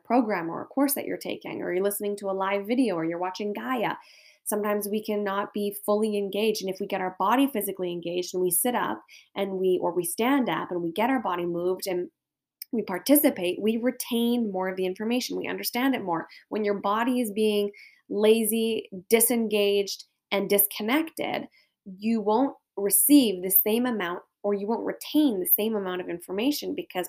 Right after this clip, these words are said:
part of you is not engaged in participating in what it is that you are learning and, and becoming. So by using your body, your body was a gift given to you. It is a vessel of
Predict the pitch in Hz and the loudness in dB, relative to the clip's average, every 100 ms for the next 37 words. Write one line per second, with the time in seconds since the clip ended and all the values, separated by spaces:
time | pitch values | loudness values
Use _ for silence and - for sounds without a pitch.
0 | - 208 240 214 196 185 180 175 - 180 | -4 -2 -2 -2 -4 -4 -4 -4 -6 -8
1 | 175 180 170 175 - - 170 - - 170 | -8 -6 -6 -6 -10 -10 -10 -8 -8 -6
2 | 170 170 165 170 165 160 160 160 - 175 | -6 -4 -4 -6 -6 -4 -6 -8 -10 -4
3 | 165 165 160 165 165 165 165 170 - _ | -4 -2 -2 -2 0 0 -2 -8 -16 _
4 | - 185 175 165 156 - _ _ - 175 | -14 -10 -8 -6 -6 -10 _ _ -16 -8
5 | 165 165 - 165 - 165 - - - _ | -8 -8 -14 -14 -10 -8 -8 -12 -18 _
6 | _ _ _ _ _ _ _ _ _ _ | _ _ _ _ _ _ _ _ _ _
7 | _ _ - 185 185 180 180 233 226 240 | _ _ 2 2 4 0 2 2 4 2
8 | 214 185 185 196 196 180 170 165 185 190 | 0 -2 -2 0 0 0 -4 -6 -4 -2
9 | 180 170 160 220 226 - 226 220 208 - | -2 -4 0 0 0 -4 -4 -2 -4 -4
10 | 170 165 165 165 175 208 214 196 185 - | -2 -2 -2 -4 0 2 2 -2 -4 -6